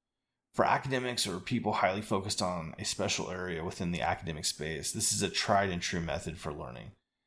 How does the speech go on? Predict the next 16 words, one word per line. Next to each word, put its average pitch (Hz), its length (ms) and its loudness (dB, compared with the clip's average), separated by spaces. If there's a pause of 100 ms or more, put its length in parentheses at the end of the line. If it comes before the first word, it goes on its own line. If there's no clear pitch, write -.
(320)
People 120 260 4
are 113 80 8
doing 107 300 2
it 98 180 -2
all 101 220 0
the 98 80 -2
time 73 460 -4 (100)
in 98 140 -4
business 104 540 0
and 85 180 -6
graduate 98 380 0
school 98 400 0
all 90 260 0
over 90 160 -6
the 85 60 -8
world. 76 400 -6